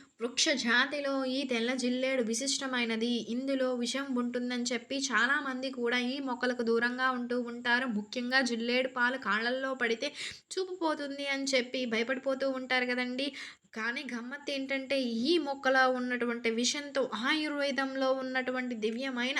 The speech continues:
ఔషధాలు తయారు చేస్తూ ఉంటారు. జిల్లేడులో రెండు రకాలు ఉంటాయండి. వంగ పువ్వు రంగులో పూలు పూసేటువంటి జిల్లేడు ఒకటి,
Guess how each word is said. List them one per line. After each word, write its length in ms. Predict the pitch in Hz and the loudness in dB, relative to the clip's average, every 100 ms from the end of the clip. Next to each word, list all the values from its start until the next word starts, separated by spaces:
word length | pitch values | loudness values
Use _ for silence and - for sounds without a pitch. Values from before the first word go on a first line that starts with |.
| 254 | -2
ఔషధాలు 460 | 254 247 247 240 240 | -2 -2 0 0 0
తయారు 360 | 226 226 240 | 2 4 4
చేస్తూ 380 | 240 220 220 233 | 4 -2 -2 -2
ఉంటారు. 540 | 233 226 233 233 240 | -2 0 2 4 2
జిల్లేడులో 640 | 214 240 233 220 220 247 254 | 2 2 2 2 2 4 4
రెండు 280 | 240 226 220 | 2 2 2
రకాలు 440 | 202 - 233 277 262 | 0 0 0 0 -2
ఉంటాయండి. 680 | 247 247 240 240 247 302 - - - - | -2 0 0 0 0 -2 -2 -12 -14 -10
వంగ 220 | 226 247 311 | -6 -4 -4
పువ్వు 280 | 302 294 | -4 0
రంగులో 460 | 294 277 277 269 269 | 0 0 2 4 4
పూలు 320 | 262 254 262 | 2 0 0
పూసేటువంటి 800 | 247 262 254 254 247 247 240 247 | 0 0 2 2 0 -4 -2 -2
జిల్లేడు 460 | 208 208 226 240 262 | 2 2 4 4 4
ఒకటి, 340 | 254 262 269 | 2 0 0